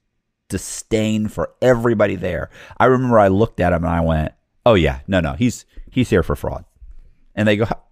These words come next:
"What, what makes you think that?" And I go, "That's a con man right there, bro. That's a straight con man." And they go, "Go talk to him." And I went, "All right." I walked up and I said, "Hey, man, I heard you're here for fraud."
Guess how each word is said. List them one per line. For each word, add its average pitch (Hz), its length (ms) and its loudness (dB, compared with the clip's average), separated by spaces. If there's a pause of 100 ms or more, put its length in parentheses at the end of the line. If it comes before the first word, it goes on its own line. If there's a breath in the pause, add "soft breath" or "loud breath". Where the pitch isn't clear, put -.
"What, 160 140 -6
what 175 160 -6
makes 185 200 -8
you 185 60 -4
think 156 220 -10
that?" 156 280 -10 (300 soft breath)
And 90 80 -2
I 90 60 2
go, 82 240 -4 (180)
"That's 110 160 -4
a - 60 -2
con 82 300 -2
man 65 180 -4
right 64 180 -8
there, 71 160 -4
bro. 65 300 -10 (580)
That's 98 220 0
a 87 40 -2
straight - 540 -6
con 76 300 -6
man." - 300 -16 (640)
And 98 100 -2
they 101 100 2
go, 110 40 -2
"Go 190 140 2
talk - 320 2
to - 140 0
him." 76 140 -8
And 82 80 -2
I 85 40 0
went, 78 120 -4
"All 110 100 -2
right." 160 260 -4
I 92 80 2
walked 98 340 2
up 107 120 -4
and 107 40 -4
I 104 40 -4
said, 147 160 0
"Hey, 175 80 4
man, 131 160 0
I 113 60 0
heard 123 180 -2
you're 120 100 0
here 120 140 2
for 120 100 -8
fraud." 110 480 -8